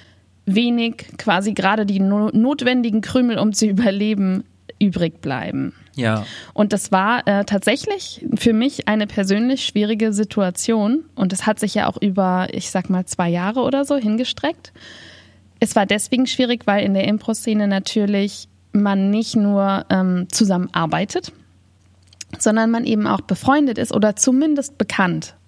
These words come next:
Speaker 1: Also wie du es gerade schon genannt hast, Bubble, also es ist einfach eine große Blase und ich habe ganz viel Freizeit mit Impro-Menschen verbracht. Also wenn ich irgendwo auf dem Geburtstag war oder auf einer Party, konntest du eigentlich davon ausgehen, dass vielleicht zwei Drittel der Leute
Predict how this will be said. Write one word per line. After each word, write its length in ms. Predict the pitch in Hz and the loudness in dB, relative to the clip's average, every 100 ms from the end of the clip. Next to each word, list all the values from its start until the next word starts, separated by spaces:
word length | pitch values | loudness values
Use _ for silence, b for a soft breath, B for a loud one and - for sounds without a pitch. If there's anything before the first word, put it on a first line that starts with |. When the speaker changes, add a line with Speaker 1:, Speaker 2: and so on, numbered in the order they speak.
| - | 0
Speaker 1:
Also 280 | 196 101 | 2 2
wie 80 | 101 | 2
du 80 | 104 | 0
es 200 | - - | -2 -6
gerade 280 | - 208 208 | -2 0 2
schon 160 | 208 | 2
genannt 360 | 190 196 214 226 | 2 2 2 0
hast, 280 | 233 - - | -2 -2 0
Bubble, 360 | 196 220 240 | 2 2 0
also 200 | - 180 | -2 -6
es 100 | 190 | -6
ist 80 | - | -2
einfach 240 | 208 190 - | 0 0 0
eine 180 | 190 | 0
große 420 | 185 - 226 247 196 | 2 2 2 2 0
Blase 540 | 175 170 196 214 226 B B B B | 2 2 2 2 -2 B B B B
und 200 | - 196 | 0 0
ich 160 | - - | 0 0
habe 200 | 208 - | 0 0
ganz 320 | - 220 262 - | 0 2 2 2
viel 160 | 254 | 0
Freizeit 540 | - 220 240 - 202 202 | 2 0 0 0 -2 0
mit 140 | 202 | 2
Impro-Menschen 580 | - - 202 175 180 180 | 2 2 2 0 0 -2
verbracht. 400 | 175 - - 214 | -2 -2 -2 0
Also 140 | 202 | 2
wenn 80 | 226 | 2
ich 80 | 233 | 2
irgendwo 220 | 254 240 | 0 0
auf 100 | 233 | 2
dem 80 | 240 | 0
Geburtstag 420 | 220 277 285 247 | 2 2 2 0
war 160 | 240 240 | 2 2
oder 80 | |
auf 100 | 226 | 0
einer 120 | 220 202 | 0 0
Party, 340 | - 233 240 | 0 -2 -2
konntest 300 | - 214 - | -2 -2 0
du 20 | |
eigentlich 140 | 208 - | -2 -2
davon 260 | 185 202 | -4 0
ausgehen, 400 | 196 240 - 226 | 0 0 2 0
dass 140 | 196 - | 0 -2
vielleicht 360 | 190 190 - | -2 -2 -2
zwei 360 | - 180 185 233 | -6 0 0 0
Drittel 320 | 226 226 202 | 0 0 2
der 120 | 190 | 2
Leute 420 | 190 190 196 185 | 2 0 2 0